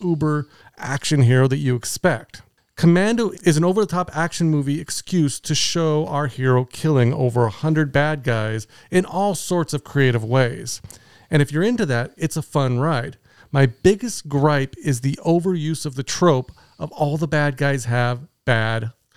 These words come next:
horrible aim. In too many scenes, Arnold stands in front of the enemy and somehow all the bullets miss all of his vital locations.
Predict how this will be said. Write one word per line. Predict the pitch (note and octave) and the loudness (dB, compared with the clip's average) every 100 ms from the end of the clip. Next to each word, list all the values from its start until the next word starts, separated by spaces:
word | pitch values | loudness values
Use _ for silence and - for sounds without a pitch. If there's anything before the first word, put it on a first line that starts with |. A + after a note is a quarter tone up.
| - | -18
horrible | - C#3 D3+ D#3 C#3 C#3+ - | -4 4 4 4 0 -4 -4
aim. | B2+ G#2+ G#2+ C3 A2 _ _ _ _ _ _ _ - | -2 -2 -4 -6 -10 _ _ _ _ _ _ _ 0
In | D#3+ | 0
too | C#3 - A#3 | 0 -2 0
many | A#3 A3 G#3+ | 0 0 -2
scenes, | - G3 F3 C#3 - | -4 -2 0 0 -4
Arnold | D3+ E3 F3+ - | -2 -2 -2 -6
stands | - E3 D#3+ | -4 -2 -2
in | C#3+ | -4
front | - F3 F3+ | -2 0 0
of | D#3 | 0
the | D#3+ | -2
enemy | D#3+ F3+ A#2+ A#2 A2+ - - | 0 0 0 0 -4 -8 -2
and | D3+ | 0
somehow | - F#3+ G#3 E3 D3 C3 C3+ - _ | 0 0 2 0 0 -2 -4 -8 _
all | F#3+ F#3+ F3+ | 2 2 0
the | E3+ | -2
bullets | D#3+ E3 - | -2 -2 -2
miss | D#3 D#3 - - | -2 -2 -2 -6
all | D3+ D3+ D3 | -2 0 0
of | C3+ | -4
his | C3+ | -4
vital | A#2+ B2 A#2+ A#2+ | 0 0 0 -4
locations. | A#2 - C3 A2 - G#2+ - | -6 -4 -4 -2 -4 -8 -10